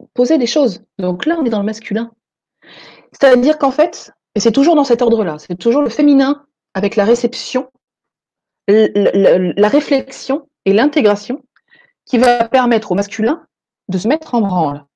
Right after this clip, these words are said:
L'exemple tout bête de la vie courante. Vous décidez d'inviter des amis à manger. Ok, jusque-là, tout va bien. Vous décidez d'inviter des amis à manger.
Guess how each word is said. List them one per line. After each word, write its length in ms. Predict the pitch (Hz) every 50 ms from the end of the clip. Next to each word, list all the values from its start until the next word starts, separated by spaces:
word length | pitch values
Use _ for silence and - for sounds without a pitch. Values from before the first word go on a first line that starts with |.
| _ _ _ _ _ _ _ _ _ - - - - - - _ _ - _ _ _ _ _
L'exemple 400 | 247 277 247 285 - 403 320 277
tout 140 | - 339 269
bête 360 | - - 165 151 - - - - _ _ _ _ _ _ _ _ _ _ _ _ _ _ _ _ _ _ _ -
de 100 | 208 262
la 100 | 269 254
vie 120 | 240 247
courante. 480 | 233 - 208 175 156 156 - - - - _ _ _ _ _ _ _ _ _ _ -
Vous 140 | 208 269
décidez 320 | 226 285 - - 262 330 370
d'inviter 340 | 330 269 226 247 240 330 311
des 160 | 226 202 202
amis 220 | 202 240 277 294
à 60 | 240
manger. 280 | 202 175 151 143 123 - _ _ - - - - - 453 - - _ _ _ _ _ _ _ _ _ _ _ _ _ _ _ _
Ok, 220 | - - - 151 - - _ _ _ _ _ -
jusque-là, 380 | 175 180 - - 269 311 403 302
tout 280 | - - - 339 277 -
va 100 | 254 180
bien. 220 | 151 151 - - - _ _ _ _ _ -
Vous 120 | 185 202
décidez 280 | 175 170 165 - 220 269
d'inviter 280 | 269 190 160 147 240 262
des 120 | 185 156
amis 140 | 160 170 226
à 40 | 208
manger. 300 | 165 143 139 - -